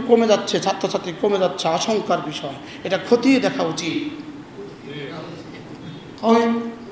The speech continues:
আমাদের তিরিশ পার্সেন্ট ছাত্র ইতিমধ্যে কমে গেছে, খতিয়ে দেখা উচিত। আমি অপেক্ষা থাকেন, হান্ড্রেড পার্সেন্ট চলে যাবে। কেউ আর তার সোনার ছেলেকে শুধু মোবাইলের জন্য স্কুলে দিবে না। কি?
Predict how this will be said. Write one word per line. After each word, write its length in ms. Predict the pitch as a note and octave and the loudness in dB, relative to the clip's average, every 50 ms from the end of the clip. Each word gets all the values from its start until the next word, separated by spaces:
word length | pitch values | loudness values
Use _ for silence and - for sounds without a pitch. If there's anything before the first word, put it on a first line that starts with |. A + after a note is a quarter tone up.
| - - - | -14 -6 0
আমাদের 320 | F#3 G#3+ A#3 A#3 - - - - | 4 8 10 10 10 10 10 8
তিরিশ 320 | C4+ C#4 C4+ C4 B3+ B3+ | 8 8 8 8 8 8
পার্সেন্ট 340 | B3 A3 - B3+ B3+ - - | 8 6 6 6 4 4 4
ছাত্র 240 | B3 - - - A#3+ | 4 4 4 4 2
ইতিমধ্যে 420 | A3+ A#3 A3 A3+ G#3+ A3 A3 A3 | 2 2 2 2 2 4 4 4
কমে 280 | A3 A3+ A3+ A3+ A3+ G#3 | 6 8 8 8 8 6
গেছে, 240 | G#3+ G#3 - F#3+ E3+ - | 4 2 2 0 0 4
খতিয়ে 280 | G#3 - - B3 C4 B3 | 4 4 6 6 4 4
দেখা 260 | - A3+ G#3 - G3+ | 4 4 2 2 2
উচিত। 600 | G3 F3+ - - F3 D#3 - - - - - - | 2 0 0 -2 -2 -4 -6 -6 -8 -8 -6 -2
আমি 120 | G3+ A#3 A3+ A#3 | 0 0 4 4
অপেক্ষা 400 | A3+ - - B3+ B3+ - C4 B3 | 4 6 8 6 6 6 4 4
থাকেন, 360 | B3 A3+ G#3+ A3 A3 F#3 F3 | 6 6 4 4 4 2 2
হান্ড্রেড 340 | F#3 A3 A3 A3+ A3+ A#3 - | 2 2 2 2 0 0 0
পার্সেন্ট 300 | G#3 - - A3 G3 F3 | 0 0 0 -2 -2 -2
চলে 200 | - F#3 E3+ D#3+ | -2 -2 -2 -2
যাবে। 320 | - D3 - C#3+ D3 C#3 - - - - - C#3 - - - - - - - - - D#4 D#3+ - D4+ D#4 D#4 D#4 D4 C#4 C#4+ - - - - - - - - - - - - - - - - - - - - - - | -2 -2 -2 -2 -2 -2 -2 -4 -4 -2 0 0 2 2 2 4 4 4 6 6 6 6 6 6 8 8 10 10 8 8 6 4 2 2 0 0 -2 -2 -2 -2 -4 -4 -4 -4 -4 -4 -6 -6 -8 -10 -12 -4 8
কেউ 200 | - C#4 D4+ D#4 | 10 12 12 12
আর 200 | D#4+ - - - | 12 12 12 10
তার 140 | C#4 C4 C4 | 8 8 8
সোনার 400 | - C4 C4+ C4+ C4 B3 C4+ B3+ | 8 8 10 10 10 10 10 10
ছেলেকে 340 | B3+ C4+ C#4+ D4 C#4+ C#4+ C#4+ | 10 10 10 10 10 10 8
শুধু 260 | C#4+ B3+ C4 C#4 C4 | 8 8 8 10 10
মোবাইলের 460 | A#3 A#3 A#3 A3+ A#3+ A#3+ B3+ C#4 - | 10 10 10 12 12 12 12 10 10
জন্য 300 | - C4+ C4 C4 B3+ - | 10 8 8 10 8 8
স্কুলে 240 | - B3+ B3+ A3+ G#3+ | 8 6 8 8 8
দিবে 220 | F#3 F3+ E3 F3 D#3+ | 8 6 4 4 4
না। 80 | - - - - - - E3 E3+ E3+ E3 D3+ C#3+ D3 C#3+ D3 C#3+ - - - - C#3 - - - - - - - - - - - - | 2 2 0 -4 -6 -6 -8 -8 -6 -6 -4 -4 -4 -2 -2 -2 -2 -2 -2 -4 -4 -6 -6 -8 -8 -10 -14 -14 -16 -16 -16 -12 -2
কি? 320 | - A#3+ G#3+ F3 D3+ A#2+ | 0 2 2 4 2 0